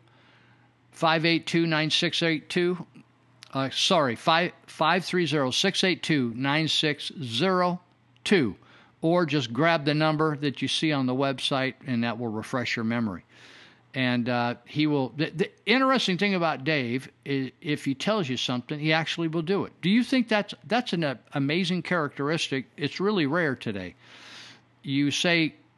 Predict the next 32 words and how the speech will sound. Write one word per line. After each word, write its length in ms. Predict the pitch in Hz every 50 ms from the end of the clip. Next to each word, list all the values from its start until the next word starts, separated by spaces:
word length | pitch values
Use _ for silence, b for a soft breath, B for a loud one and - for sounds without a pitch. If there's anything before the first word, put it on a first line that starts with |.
| - _
he 220 | - 151 165 160
says, 240 | - - 170 143 131
"We'll 140 | 147 156 170
make 260 | 165 180 180 165 -
an 80 | 156 147
appointment 560 | 131 - - 175 165 156 151 147 135 113 127
Monday 420 | 151 156 170 175 170 147 147 139
at 80 | 127 127
nine 300 | 143 151 156 156 151 147
A 180 | 143 143 151 170
M," 260 | 170 143 135 135 120 -
and 100 | 151 165
he 80 | 185
actually 340 | 208 226 208 - - 175 160
shows 320 | - - 185 185 180 160
up 240 | 196 220 202 - -
at 120 | 147 147 151
Monday 320 | 151 151 151 151 151 143
at 60 | 139
nine. 280 | 156 190 190 147 131 131
You 160 | 127 131 135
got, 220 | 139 139 - -
you 100 | 139 139
need 180 | 139 151 151 139
to 80 | 143 135
have 200 | 139 139 120 123
your 80 | 120
hair 180 | 127 139 139 139
combed 320 | - - 147 147 143 143
and 100 | 131 120
showered 440 | - - 160 147 143 143 139 143 165
up 320 | 185 156 - - _ -